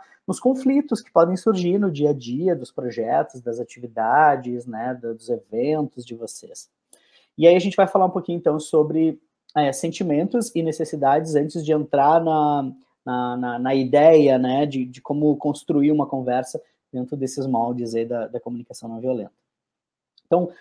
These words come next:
basicamente, assim, pra, é,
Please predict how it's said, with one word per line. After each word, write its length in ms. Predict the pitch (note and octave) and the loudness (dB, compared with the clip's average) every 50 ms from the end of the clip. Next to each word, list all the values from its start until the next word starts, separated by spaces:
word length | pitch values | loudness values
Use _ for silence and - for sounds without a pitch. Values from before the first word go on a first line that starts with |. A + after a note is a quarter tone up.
| _ _ _ | _ _ _
basicamente, 580 | - F3 F#3+ F#3+ F#3+ - A3+ G3+ F#3+ G3 G#3 - | 6 6 6 8 8 6 6 6 6 2 2 2
assim, 300 | G#3+ - - D#3+ D3+ D3+ | 0 0 0 -2 -2 0
pra, 420 | D3 D3+ C#3 C3 C3 B2+ B2 - - _ _ _ _ - | 0 2 2 2 2 2 -2 -4 -6 _ _ _ _ -6
é, 340 | - D3 C3 B2 B2 - - | -2 0 0 0 0 -2 -4